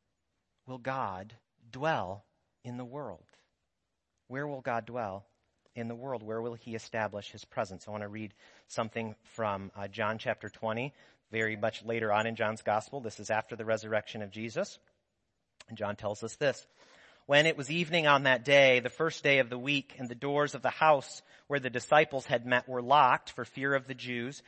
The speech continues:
Jesus came and stood among them and said, 'Peace be with you.'" See, they're having a little holy huddle. They're worried about,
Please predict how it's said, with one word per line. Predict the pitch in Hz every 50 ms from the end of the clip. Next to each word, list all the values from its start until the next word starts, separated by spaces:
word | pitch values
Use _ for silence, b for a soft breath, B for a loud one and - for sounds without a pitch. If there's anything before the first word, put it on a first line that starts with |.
| B B B B
Jesus | - - 147 156 147 165 156 -
came | - - 135 127 131 131 127
and | 123 120
stood | - - 147 131 139
among | 131 127 127 120 123 123
them | 120 117 117 120
and | 117 113 -
said, | - 127 117 113 113 -
'Peace | - - 139 127 - -
be | - 117 110
with | 107 107 101 - -
you.'" | 98 98
See, | - - 120 117
they're | 117 113
having | 113 127 120 113 117
a | 110
little | 107 113 110 104
holy | - - - 120 113 117 113
huddle. | 107 117 117 113 117 113
They're | 110 113 107
worried | 107 110 113 110 113 110 107 110
about, | 101 101 104 104 101 101